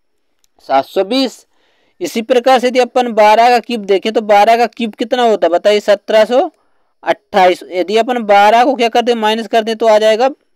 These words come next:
सत्रह सौ सोलह। तो इसी प्रकार से यदि अपन तेरह का क्यूब करते हैं तो तेरह का क्यूब कितना होता है बताइए,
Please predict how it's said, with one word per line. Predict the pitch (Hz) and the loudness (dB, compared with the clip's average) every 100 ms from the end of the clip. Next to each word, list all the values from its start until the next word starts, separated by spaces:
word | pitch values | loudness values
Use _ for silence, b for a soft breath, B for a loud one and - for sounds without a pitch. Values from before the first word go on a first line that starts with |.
| _ | _
सत्रह | - - 214 214 | -12 -4 0 0
सौ | - 277 | -2 -6
सोलह। | - 180 160 165 165 | -2 0 2 2 0
तो | - _ _ - _ 208 | -4 _ _ -20 _ -8
इसी | - 226 | -6 -2
प्रकार | 262 247 262 | -2 0 0
से | 254 | 0
यदि | 247 | -4
अपन | 240 247 | -4 -6
तेरह | - 226 220 247 | -2 0 2 2
का | 247 | 2
क्यूब | 233 233 254 | -2 -6 -2
करते | 214 180 185 | 0 0 -2
हैं | 208 | -4
तो | 220 | -4
तेरह | 226 226 247 | -2 0 0
का | 208 | -2
क्यूब | 240 226 | -8 -4
कितना | 233 220 220 | -4 -2 -2
होता | 170 302 | 0 0
है | 160 | 0
बताइए, | 208 214 254 | 0 0 -2